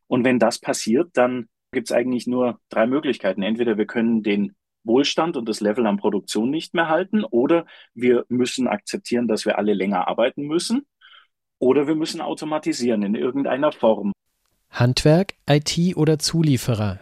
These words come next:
Speaker 2: In Bayern gibt es mehr als sechshunderttausend mittelständische Unternehmen mit über vier Millionen Arbeitsplätzen. Trotz der angespannten wirtschaftlichen Lage klagen viele über zu wenig Fachkräfte.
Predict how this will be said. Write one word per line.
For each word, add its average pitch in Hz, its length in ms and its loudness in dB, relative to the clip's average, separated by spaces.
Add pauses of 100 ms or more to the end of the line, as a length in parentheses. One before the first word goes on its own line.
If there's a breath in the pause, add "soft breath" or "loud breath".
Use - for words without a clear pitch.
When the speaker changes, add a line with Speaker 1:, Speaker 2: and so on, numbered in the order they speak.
(120)
Speaker 2:
In 120 160 -2
Bayern 117 340 0
gibt 143 240 -4
es - 220 -2
mehr 139 180 0
als 135 280 -2
sechshunderttausend 131 920 0
mittelständische 117 680 -2
Unternehmen 127 580 0 (260 loud breath)
mit 117 140 -6
über 160 420 2
vier - 300 -2
Millionen 135 540 0
Arbeitsplätzen. 92 920 -6 (760 loud breath)
Trotz - 380 0
der 107 200 0
angespannten 123 680 0
wirtschaftlichen 120 640 0
Lage 113 480 0
klagen 147 400 -2
viele 180 340 2
über 123 320 0
zu 165 280 -4
wenig 110 340 0
Fachkräfte. - 720 -4